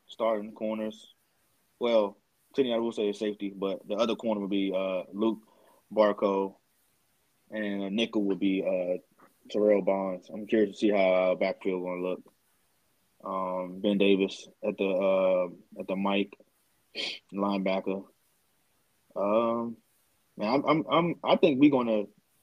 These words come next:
probably have a good, solid front four. Um, but like anything else, we just gotta see, uh, how they play out, man. Curious to see what Brad Wing gonna do at the punter,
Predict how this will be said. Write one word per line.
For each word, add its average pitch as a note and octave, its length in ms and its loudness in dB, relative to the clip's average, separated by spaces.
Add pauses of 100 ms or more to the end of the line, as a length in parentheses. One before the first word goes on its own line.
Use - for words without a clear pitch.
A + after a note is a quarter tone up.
(120)
probably B2 500 0
have G2+ 160 0
a F#2+ 60 -2
good, F#2+ 240 -2
solid G2 540 -2 (440)
front G#2 260 -4
four. F#2+ 260 -4 (1080)
Um, F#2 400 -6 (420)
but C3+ 280 6 (1000)
like G#2 160 -4
anything G#2+ 360 -2
else, G#2 200 -2
we G#2 80 -4
just G2+ 200 -6
gotta F#2+ 200 -4
see, G2 320 -4 (640)
uh, F2+ 240 -6
how G2+ 120 2
they F#2+ 140 0
play G2 280 2
out, F#2+ 240 4
man. F2+ 380 -8 (580)
Curious A#2 240 4
to A2 60 -4
see A2 160 0
what G2+ 180 2
Brad G#2+ 320 6
Wing G#2+ 240 0
gonna G2+ 160 -4
do G2+ 180 0
at F#2 60 -4
the F#2+ 80 -10
punter, G#2 380 -4